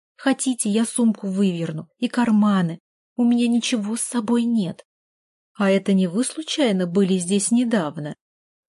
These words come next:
Прищурившись, вглядывается в мое лицо.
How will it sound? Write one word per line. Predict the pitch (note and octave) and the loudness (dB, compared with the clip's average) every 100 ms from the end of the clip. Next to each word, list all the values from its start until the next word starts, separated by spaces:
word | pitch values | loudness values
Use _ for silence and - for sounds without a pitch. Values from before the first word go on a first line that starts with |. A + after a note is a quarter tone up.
| _ | _
Прищурившись, | F#3 F3 - G3+ A#3+ - A3+ - - | -2 -2 -2 0 -2 -2 -6 -8 -6
вглядывается | F3+ F#3 F3+ E3+ F3 E3+ - | -2 0 0 -2 -2 -2 -6
в | E3 | -2
мое | F3 F3 F3 | 0 0 0
лицо. | E3+ F3 - - E3+ D#3 | -4 -6 -6 -6 -6 -12